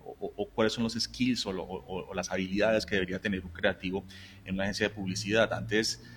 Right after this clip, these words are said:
tal vez, eh, bastaba con tener cierta, cierta, eh,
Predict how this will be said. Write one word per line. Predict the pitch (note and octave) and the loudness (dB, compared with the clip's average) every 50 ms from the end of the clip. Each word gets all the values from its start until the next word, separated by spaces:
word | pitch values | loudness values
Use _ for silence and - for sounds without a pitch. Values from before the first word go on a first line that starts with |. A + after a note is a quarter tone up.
| - - | -18 -4
tal | - G#2 G2+ | 0 0 4
vez, | G2 A2 A2 G#2+ - - - | 6 6 4 4 2 -2 -2
eh, | G2+ G#2 G2+ F#2+ F#2 F2 F2 D2+ D#2 - | 0 0 2 2 0 -2 -4 -8 -4 -2
bastaba | F#2 - - - B2+ A#2+ A#2 A2+ A#2 A#2 | -2 -2 6 10 10 12 12 10 8 6
con | - A#2+ A2+ | 2 -2 -2
tener | - G2+ F#2+ F#2+ E2+ | 0 0 0 0 -2
cierta, | - - A2 G#2 G2+ - G#2+ G#2 G#2+ G#2 G#2+ G#2+ G#2 - - G2 | 0 2 2 2 2 2 2 2 4 4 4 2 0 -2 -6 -12
cierta, | - - G#2+ G2+ - - G#2+ G#2+ G#2+ G#2+ G#2+ G#2+ G#2+ - - - | -8 -6 -6 -6 -4 -2 0 0 2 2 2 0 -2 -6 -8 -10
eh, | G2 F#2 F2+ F2+ F2+ F2 | -8 -8 -6 -8 -10 -12